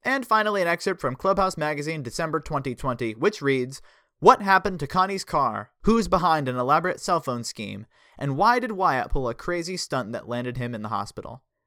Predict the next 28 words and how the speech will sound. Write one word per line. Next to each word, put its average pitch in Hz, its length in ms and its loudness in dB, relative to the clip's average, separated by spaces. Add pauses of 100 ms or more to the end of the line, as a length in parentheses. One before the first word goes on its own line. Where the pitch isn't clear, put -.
(200)
I 143 100 0
think 214 180 -4
these 170 400 -4
three 156 320 -2
summaries 127 480 -2
will 123 180 0
be 120 100 -4
corresponding 123 680 -2
to 120 120 -12
the 120 140 -4
episodes 117 400 -6
that 117 160 -2
are 110 80 -2
being 135 240 -6
released 120 540 -6
in 123 240 -4
December, 165 640 -4
rather 139 320 -2
the 127 100 -6
ones 123 300 -4
that 120 120 -2
are 120 80 -4
going 110 180 -8
to 110 40 -10
be 110 100 -8
released 107 380 -10
in 107 220 -12
January. 139 560 -10